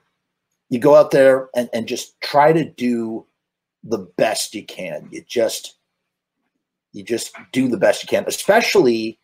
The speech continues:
when you don't have money. And I, you know, everything I do is funded out of my pocket. I don't have money. Uh, I work day jobs so that I can try and do this stuff.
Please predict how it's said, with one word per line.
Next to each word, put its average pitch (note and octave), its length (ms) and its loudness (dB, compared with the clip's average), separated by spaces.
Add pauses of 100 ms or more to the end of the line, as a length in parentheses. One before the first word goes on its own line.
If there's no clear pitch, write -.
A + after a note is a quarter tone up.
(500)
when B2 300 0
you A#2+ 80 -2
don't C3+ 280 4
have A#2+ 180 2
money. G2+ 260 -2
And E2+ 160 -16
I, A#2+ 440 -2
you B2 100 -2
know, F#2+ 300 -4 (320)
everything C3 500 0
I G2 120 2
do F2 280 -6
is - 380 -12
funded E2 540 -4 (140)
out F2+ 200 -2
of E2+ 100 -16
my E2+ 120 -8
pocket. - 440 -8
I F2 140 -6 (120)
don't G2+ 380 0
have F2+ 260 -2
money. F2+ 420 -8 (720)
Uh, D#2 260 2
I G2 40 -2
work F#2 320 -4 (120)
day A2+ 220 4
jobs G#2 420 2
so G2 80 0
that F#2 100 4
I F2+ 60 2
can F2+ 160 -10
try F#2+ 460 0
and F2+ 400 -10 (200)
do F2 200 -10
this D#2 240 -6
stuff. - 540 -6